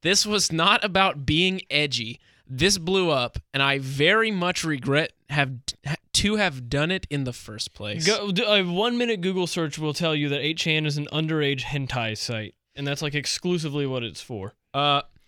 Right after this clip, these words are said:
Speaker 1: well, that apology did not satisfy,
Speaker 2: Oh, no.
Speaker 1: uh, many of the critics.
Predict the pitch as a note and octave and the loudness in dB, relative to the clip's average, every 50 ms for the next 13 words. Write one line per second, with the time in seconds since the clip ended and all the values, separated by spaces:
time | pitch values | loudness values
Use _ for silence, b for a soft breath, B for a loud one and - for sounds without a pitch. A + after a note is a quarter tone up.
0 | b b b b - E3 G3+ A#3 B3 - - _ D3+ E3+ G3+ B3 C#4 - - G#3+ | b b b b 4 6 8 8 6 4 0 _ 0 2 4 4 4 4 4 4
1 | A#3 C4+ C#4 B3+ G3 F#3+ G3 D#3 C#3+ B2 C3 D3 F3+ A3+ A3+ - - - F3 D#3+ | 4 4 2 0 0 -2 -2 -4 -4 -4 -2 0 2 2 2 2 2 2 2 2
2 | D#3+ D#3 D3 C3 - - - C3+ A#2+ A#2+ B2+ C3 C#3 C3+ D#3 D#3+ D3+ C3+ B2 B2 | 2 2 2 0 0 0 0 0 2 2 2 2 2 2 2 2 4 4 4 4
3 | B2 D#3+ F3+ G#3 A3+ A#3+ A#3+ G3+ E3 D#3 - - C#3+ B2+ A2+ A#2 B2 - - - | 2 2 2 2 4 2 0 0 -2 -4 -4 -4 -4 -4 -4 -6 -4 -2 -2 -2
4 | - - | -2 -4